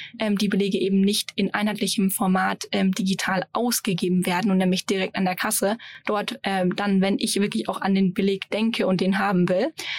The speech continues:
Und, ähm, wo wird dann eigentlich dieser Beleg erstellt? Und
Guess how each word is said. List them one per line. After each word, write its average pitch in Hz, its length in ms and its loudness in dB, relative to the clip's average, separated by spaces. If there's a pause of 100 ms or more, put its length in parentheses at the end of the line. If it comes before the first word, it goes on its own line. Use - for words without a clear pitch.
(140)
Und, 214 400 0
ähm, 202 280 0
wo 208 240 0
wird 202 140 -2
dann 202 120 -2
eigentlich 190 160 -2
dieser 196 220 0
Beleg 190 340 0
erstellt? 185 500 0
Und 185 260 0